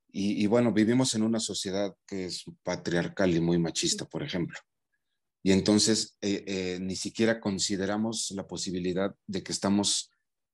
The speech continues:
eh, oprimiendo a las mujeres y que estamos siendo, eh, todo el tiempo brutales, eh, llámese, eh,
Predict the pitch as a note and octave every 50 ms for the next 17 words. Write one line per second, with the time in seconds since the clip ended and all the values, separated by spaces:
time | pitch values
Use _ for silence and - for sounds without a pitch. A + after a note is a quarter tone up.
0 | _ _ _ _ _ _ _ - - - F#2+ F#2 - - G#2 - - A2 G#2 G#2
1 | G2+ G#2 A2 A#2+ B2 B2 A2+ A2+ A2+ A#2 A2+ A2 A2 A2 G2+ G2 F#2+ F#2 - -
2 | _ _ - G#2+ G#2 G2+ G#2 G#2 F#2+ - - E2+ F2 - F2+ E2+ - - F#2+ G2
3 | G2+ F2+ - G2+ G2 G2 G2 G2 F#2+ F#2+ F2+ - F#2 F2+ E2+ E2 D#2+ D#2 D2+ _
4 | - F#2 F#2 F2+ E2 - F#2+ F#2 F2+ - F2+ E2 D#2+ E2+ - - - - F#2+ F#2+
5 | F#2 F#2 F#2 F2+ F2+ - - - _ _ _ _ _ _ _ _ _ _ _ _
6 | _ _ - D#2+ D#2+ D#2+ D#2+ D#2+ D2 D2 G2+ G#2 A2+ A2+ A2+ G#2+ G2+ F2+ E2+ F2
7 | - - E2 E2 D#2+ D#2 D#2